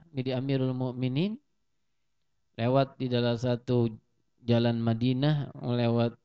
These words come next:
di kota Madinah, melewati rumahnya Sayyidina Abbas bin Abdul Muttalib, paman Rasul. Beliau ini kan orangnya tegas. Lihat rumahnya Sayyidina Abbas bin Abdul Muttalib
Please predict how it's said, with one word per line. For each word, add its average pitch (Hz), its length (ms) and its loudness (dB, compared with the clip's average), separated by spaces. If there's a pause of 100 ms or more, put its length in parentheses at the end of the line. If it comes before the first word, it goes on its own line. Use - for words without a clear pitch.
(120)
di 123 160 -4
kota 120 240 2
Madinah, 147 640 0
melewati 120 560 0
rumahnya 120 480 0
Sayyidina 113 720 -2 (1040)
Abbas 110 480 0
bin 107 160 -2
Abdul 104 320 -2
Muttalib, 123 560 0
paman 107 240 -4
Rasul. 107 400 -4 (2000)
Beliau 107 160 0
ini 117 160 0
kan 131 160 -6
orangnya 127 320 -2
tegas. 123 640 -4 (2000)
Lihat 131 320 2
rumahnya 120 480 0
Sayyidina 113 320 -4
Abbas 113 240 -2
bin 117 160 -2
Abdul 113 240 -2
Muttalib 113 560 -4